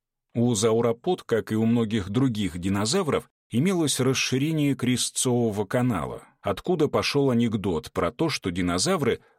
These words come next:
были крепки задним умом. На самом деле, это расширение, судя по современным крокодилам и птицам, не было занято каким-то особым утолщением спинного мозга,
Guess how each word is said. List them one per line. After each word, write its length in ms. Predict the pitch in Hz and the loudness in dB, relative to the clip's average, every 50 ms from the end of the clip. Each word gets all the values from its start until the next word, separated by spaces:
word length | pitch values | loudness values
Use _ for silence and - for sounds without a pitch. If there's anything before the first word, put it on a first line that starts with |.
| _ | _
были 360 | - 92 104 156 180 160 135 | -8 -4 -2 0 2 2 0
крепки 580 | 117 - - 110 104 98 - - - - 151 143 | 0 0 -2 -2 -2 -2 -4 -8 -6 -2 0 0
задним 600 | 123 104 92 113 110 110 92 87 107 104 95 - - - | 0 2 2 0 0 0 0 -2 -2 -2 -2 -4 -4 -2
умом. 460 | 113 107 104 98 87 65 58 - - _ _ _ _ _ _ _ _ _ _ - | -2 0 0 0 -2 -4 -6 -10 -14 _ _ _ _ _ _ _ _ _ _ -4
На 140 | 90 90 | -2 -2
самом 440 | 90 - - 147 151 143 120 110 101 | 0 0 0 0 2 2 2 0 0
деле, 340 | 92 104 98 85 76 67 - _ _ _ _ _ _ | 0 -2 -2 -2 -4 -6 -10 _ _ _ _ _ _
это 200 | - 120 - 120 | -4 -2 0 2
расширение, 760 | 117 110 107 - - - 113 117 143 165 151 127 104 95 85 - | 2 2 0 0 0 0 0 0 2 2 2 2 0 0 0 0
судя 320 | - - 117 104 98 92 | 0 0 0 0 -2 0
по 120 | - 107 | 0 0
современным 680 | 92 - - 104 113 123 123 127 120 104 95 95 95 92 | 0 0 0 0 2 2 2 2 2 0 0 0 -2 0
крокодилам 680 | - - 98 92 - 107 101 98 110 107 104 98 101 107 | 0 -2 -2 0 0 0 0 0 0 0 2 2 0 -2
и 60 | 104 | -2
птицам, 560 | - - - 202 190 - - 123 92 80 - _ _ | -4 -4 -4 -2 -2 0 0 -2 -2 -4 -6 _ _
не 220 | - 185 208 180 | -2 0 0 0
было 240 | 117 104 95 92 92 | 0 0 2 2 2
занято 420 | 87 92 135 151 139 123 - - 104 | 2 2 0 2 0 0 0 -2 -2
каким-то 600 | - 101 90 - - 139 127 117 - 113 101 92 | -2 -4 -2 0 0 0 0 2 2 0 0 0
особым 500 | 87 - - 160 165 139 127 113 104 - | 0 -2 -2 0 0 0 0 0 -2 -2
утолщением 800 | - 101 - 117 101 101 92 - - - 135 127 123 120 113 107 | -4 -2 0 0 0 0 -2 -2 -2 0 0 2 2 2 0 0
спинного 640 | 98 - - - 120 107 107 110 110 104 98 95 104 | -2 -4 -2 -2 0 0 2 2 0 0 0 0 0
мозга, 640 | 107 120 120 104 92 73 65 67 67 - - - - | 2 2 0 0 0 -2 -4 -6 -8 -10 -12 -12 -16